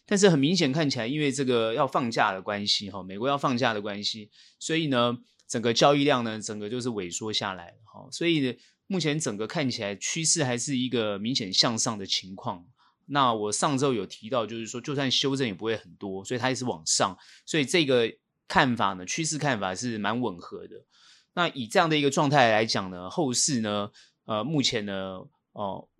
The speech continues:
呃，这个到底会怎么走啊？还是大家比较关心的地方。那几个重要的数据，我们先看一下哈。美元指数呢，目前看起来已经下跌到这个一零五点七九哈。美元贬其实是全世界的各国的币值呢，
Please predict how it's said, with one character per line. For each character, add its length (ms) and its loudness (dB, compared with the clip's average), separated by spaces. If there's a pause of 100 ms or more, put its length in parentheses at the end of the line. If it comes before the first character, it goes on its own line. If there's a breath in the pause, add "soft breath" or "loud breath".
(120)
呃， 240 -4
这 140 -4
个 120 0
到 140 8
底 140 0
会 120 4
怎 120 -6
么 100 -4
走 340 -2 (160)
啊？ 200 -10
还 160 -4
是 100 -4
大 120 6
家 100 6
比 60 -10
较 100 -2
关 260 -2
心 160 -4
的 80 -4
地 200 -6
方。 280 -10
那 100 2
几 200 2
个 100 4
重 160 6
要 100 12
的 80 8
数 220 6
据， 140 0
我 100 4
们 100 -2
先 140 4
看 220 2
一 80 0
下 240 2
哈。 180 -6 (360 loud breath)
美 120 6
元 160 8
指 180 4
数 200 6
呢， 260 6
目 140 2
前 160 4
看 180 4
起 60 4
来 80 4
已 80 -2
经 100 0
下 260 8
跌 160 2
到 200 6
这 100 0
个 100 2
一 200 -4
零 240 6
五 120 -2
点 220 0
七 300 0
九 260 0
哈。 220 -8 (340 soft breath)
美 80 2
元 340 6
贬 260 4
其 180 0
实 40 -6
是 140 -4
全 280 -4
世 200 -4
界 220 0
的 120 -2
各 200 0
国 120 -4
的 80 2
币 240 -2
值 260 -8
呢， 180 -8